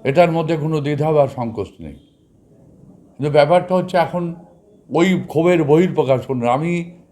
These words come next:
বা-, আমার বাড়ির পাশে একটা মানুষ, সে হয়তো ভালো হতে পারে কারুর কাছে, মন্দ হতে পারে কারুর কাছে,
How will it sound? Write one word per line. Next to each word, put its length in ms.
বা-, 160
আমার 300
বাড়ির 340
পাশে 520
একটা 220
মানুষ, 520
সে 180
হয়তো 240
ভালো 320
হতে 200
পারে 220
কারুর 300
কাছে, 240
মন্দ 300
হতে 220
পারে 220
কারুর 320
কাছে, 300